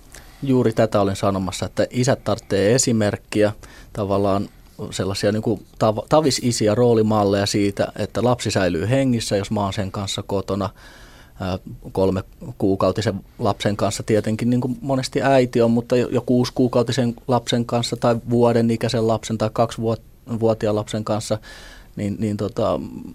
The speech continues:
nämä mallit, joita työpaikoilta ja perhepiiristä, ystä-,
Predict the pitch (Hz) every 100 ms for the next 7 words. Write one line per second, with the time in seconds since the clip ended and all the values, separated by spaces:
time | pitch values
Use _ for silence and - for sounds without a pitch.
0 | - 151 - 135 123 135 139 113 107 104
1 | 110 - 123 110 110 104 - 107 104 -
2 | 104 - 110 104 107 101 98 101 - 101
3 | 107 -